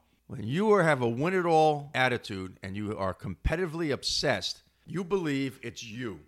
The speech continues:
You got it, they don't. It makes you feel superior, causes you to lose respect for other people, and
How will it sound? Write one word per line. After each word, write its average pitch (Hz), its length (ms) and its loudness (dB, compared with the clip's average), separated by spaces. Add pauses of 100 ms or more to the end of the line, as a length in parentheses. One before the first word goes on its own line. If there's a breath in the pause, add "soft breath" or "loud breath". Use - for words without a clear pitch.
(240)
You 175 200 -10
got 160 300 0
it, 151 120 -4 (460)
they 135 220 -2
don't. 107 340 -4 (340)
It 107 160 -10
makes 117 300 -4
you 151 260 -6
feel 165 420 -2
superior, 120 800 -4 (140 soft breath)
causes 127 320 -6
you 139 100 -4
to 113 60 -4
lose 143 340 -4
respect 160 420 -2
for 131 160 -2
other 107 140 -2
people, 113 460 -8 (140 soft breath)
and 147 400 -4